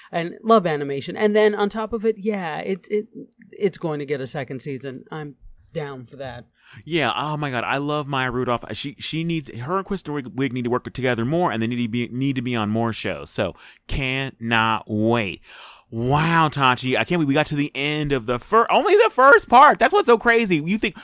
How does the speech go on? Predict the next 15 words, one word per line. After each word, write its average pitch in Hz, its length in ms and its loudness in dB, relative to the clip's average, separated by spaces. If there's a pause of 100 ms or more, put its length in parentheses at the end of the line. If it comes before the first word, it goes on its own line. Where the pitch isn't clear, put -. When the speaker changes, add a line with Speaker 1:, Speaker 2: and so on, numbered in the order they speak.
(140)
Speaker 2:
we 240 120 2
reviewed 240 360 -2
all 233 260 6
these 247 220 0
shows, 220 480 2 (160)
uh, 175 220 4 (100)
trailers, 226 540 0
and 180 280 -2
we, 196 280 -2
we're 165 220 -4
not 247 160 4
even 214 340 0
done, 175 320 2
you 156 120 0
guys. 127 520 2